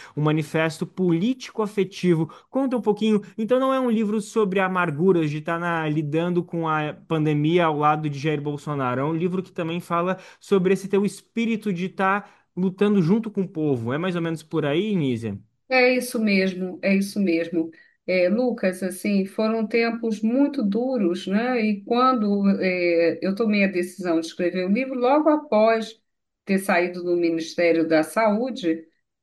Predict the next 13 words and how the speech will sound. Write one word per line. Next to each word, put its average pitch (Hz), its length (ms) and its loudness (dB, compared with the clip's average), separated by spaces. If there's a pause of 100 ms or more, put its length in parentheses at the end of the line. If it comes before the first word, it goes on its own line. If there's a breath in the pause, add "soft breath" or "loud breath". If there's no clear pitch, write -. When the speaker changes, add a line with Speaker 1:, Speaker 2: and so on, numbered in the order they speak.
(160)
Speaker 2:
é, 175 200 2
a 175 140 0
convite 190 500 -2
da 180 140 2
editora 160 440 0
Record, 202 580 0
eu 262 60 -2
já 277 140 -4
tinha 320 340 0
um 277 100 -2
projeto 208 640 -4
de 180 120 -10
escrever 180 720 -2